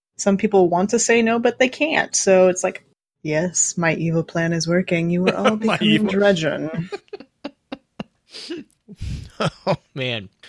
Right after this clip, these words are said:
Speaker 2: Well, I know that, like, like Green said, it was, it was a, it was an interesting one to hear everyone's feedback on it. It's always, it's always fun to,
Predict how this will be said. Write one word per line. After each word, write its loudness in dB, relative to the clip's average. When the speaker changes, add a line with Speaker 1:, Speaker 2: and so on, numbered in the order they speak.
Speaker 2:
Well, -4
I 0
know 6
that, -2
like, -4
like -4
Green -4
said, -6
it -4
was, -6
it -10
was -8
a, -10
it -4
was 0
an -2
interesting -6
one -6
to -8
hear -8
everyone's -8
feedback -10
on -14
it. -16
It's -12
always, -6
it's -8
always -6
fun -8
to, -8